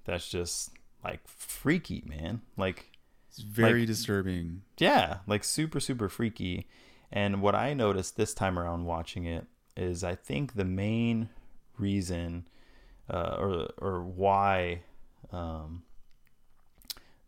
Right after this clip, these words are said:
Speaker 1: the movie is so, like, freaky and kinda spooky and just has that vibe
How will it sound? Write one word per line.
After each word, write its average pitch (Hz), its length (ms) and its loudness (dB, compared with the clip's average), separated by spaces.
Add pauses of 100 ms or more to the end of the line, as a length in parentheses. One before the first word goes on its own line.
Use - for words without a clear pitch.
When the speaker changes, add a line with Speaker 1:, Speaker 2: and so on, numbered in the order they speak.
(140)
Speaker 1:
the 101 80 -2
movie 95 320 2
is 87 120 0
so, 90 480 -2 (640)
like, - 260 -12
freaky 92 1040 -4
and 85 280 -6
kinda 87 220 -2
spooky 87 640 -6
and 85 100 -6
just - 160 -8
has 85 180 -4
that 82 200 -6
vibe 87 480 0